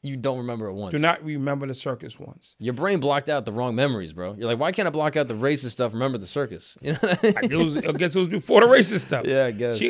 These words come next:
Speaker 2: she took us all. We were little kids, and I literally do not remember
Speaker 1: She might be
Speaker 2: going
Speaker 1: lying to you, though.
Speaker 2: She
Speaker 1: Like, if
Speaker 2: might.
Speaker 1: I'm gonna have kids, like,
Speaker 2: Now
Speaker 1: I'm
Speaker 2: you
Speaker 1: a
Speaker 2: call my mother a liar?
Speaker 1: <laughs> Nah.
Speaker 2: Hold on, hold on, hold on, hold on. Listen, right? What's up?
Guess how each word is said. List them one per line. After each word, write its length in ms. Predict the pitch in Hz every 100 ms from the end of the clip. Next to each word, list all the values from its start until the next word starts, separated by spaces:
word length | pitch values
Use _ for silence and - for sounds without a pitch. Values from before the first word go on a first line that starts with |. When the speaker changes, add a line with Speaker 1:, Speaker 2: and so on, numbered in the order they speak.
| 240
Speaker 2:
she 160 | 202 220
took 200 | 170 226
us 120 | 185
all. 300 | 185 190 185
We 100 | 175
were 80 | 175
little 220 | 160 165 135
kids, 460 | 151 151 147 131 _ _ _ _ _
and 240 | 143 143 - -
I 320 | 131 160 196
literally 420 | 156 127 147 170
do 140 | 151 143
not 240 | 139 -
remember 320 | 143 139 127
Speaker 1:
She 80 | 123
might 120 | 226
be 100 | 123
Speaker 2:
going 100 | 101
Speaker 1:
lying 180 | 98 98
to 120 | 98
you, 80 | 95
though. 220 | 92 87 -
Speaker 2:
She 120 | - 127
Speaker 1:
Like, 120 | 139
if 80 | 175
Speaker 2:
might. 60 |
Speaker 1:
I'm 40 | 214
gonna 120 | 208
have 160 | 190 160
kids, 400 | 185 185 143 -
like, 180 | 123 135
Speaker 2:
Now 60 |
Speaker 1:
I'm 80 | 180
Speaker 2:
you 40 | -
Speaker 1:
a 20 |
Speaker 2:
call 120 | 185
my 100 | 190
mother 220 | 190 190
a 20 | 180
liar? 280 | 254 311 -
Speaker 1:
<laughs> 60 | 285 285 - - - - 427 - - - 285 240 - -
Nah. 160 | 160
Speaker 2:
Hold 120 | 302
on, 180 | 208 226
hold 20 |
on, 60 | 185
hold 40 | 185
on, 0 | 165
hold 100 | 170
on. 80 | 139
Listen, 240 | 185 120
right? 320 | 131 170 95 - - - _ - _
What's 200 | 226 247
up? 240 | - -